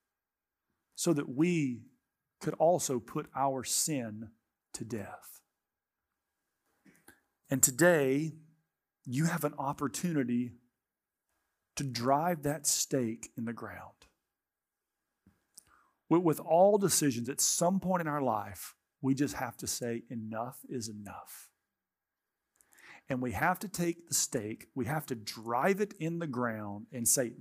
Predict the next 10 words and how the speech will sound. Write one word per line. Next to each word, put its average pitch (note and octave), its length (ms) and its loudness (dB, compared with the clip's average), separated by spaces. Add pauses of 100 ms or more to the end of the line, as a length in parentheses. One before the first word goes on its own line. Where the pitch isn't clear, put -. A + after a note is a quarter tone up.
(260)
"This F#3+ 280 4
day, G#2+ 400 -12 (420)
on D3 460 2
this A3+ 500 4
day, A2 800 0 (440)
I F3+ 480 2
am C3+ 260 0
going F3+ 520 0
to G3 80 -2
fight A2+ 640 -2